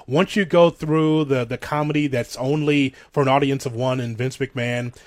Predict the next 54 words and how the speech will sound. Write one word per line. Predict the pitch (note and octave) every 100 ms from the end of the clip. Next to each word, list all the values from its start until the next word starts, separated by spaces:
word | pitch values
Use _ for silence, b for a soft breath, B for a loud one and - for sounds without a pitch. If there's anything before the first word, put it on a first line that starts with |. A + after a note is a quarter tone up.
| B -
you | D3+
just | E3+ -
look | F3 -
at | D3+
the | D3
in-ring | D3+ C#3+ C3+
product | - G#3+ F#3+ D3
and | C#3+
you |
go, | C#3+ C#3 C#3
"Well, | - G3+ D#3 C#3+
you | D3+
know | E3
what? | D#3+ F#3 b b b
They're | B2+ F3
doing | G#3+ A3+ G#3
the | D3+
best | B2+ D#3 - -
they | C#3+
can | - D3 C3 B2
despite | A#2 - - C#3+ D3+
the | C3+
creative." | - C#3 B2+ A2 G2 - -
And | D3+
it's, | C#3+ C#3+ -
it's | D3
kinda | F3 F#3+
like | F#3 E3
the | D3+ D3
eighties. | F3 A#2 G#2+
Like, | B2 A2+ B B B B
boy, | F#3 C3 B2+
like, | C3+ B2+
all | A2 D#3+
these | G#3 E3
characters | - E3+ F#3 D3 A#2+
that | A#2+
they | A#2
had, | A#2+ G#2 F#2 -
but | C#3 C3
it | C3
didn't | A3 G#3
stop | - E3 D#3+ -
the | - C#3 B2+ B2+ b b
men | D3 D#3
and | D3+
women | D#3 C#3+
from | C3 C3
working | C#3+ C#3
hard | A#2 E3+ D#3+ A#2+
in | A#2+
the | A2+
ring. | C3+ C3 F#2+ -
So | - C3+ B2